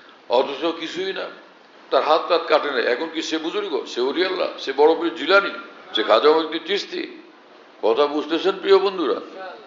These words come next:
পোলাপান মানুষ, সেই কাজ করছে। আরেকজনে এখানে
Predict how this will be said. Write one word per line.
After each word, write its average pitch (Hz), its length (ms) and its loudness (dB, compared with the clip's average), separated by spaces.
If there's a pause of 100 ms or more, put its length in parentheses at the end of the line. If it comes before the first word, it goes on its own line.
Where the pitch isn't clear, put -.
পোলাপান 196 460 6
মানুষ, 139 400 -4
সেই 196 340 8
কাজ 156 260 4
করছে। 104 340 -2 (720)
আরেকজনে 175 520 4
এখানে 175 240 -6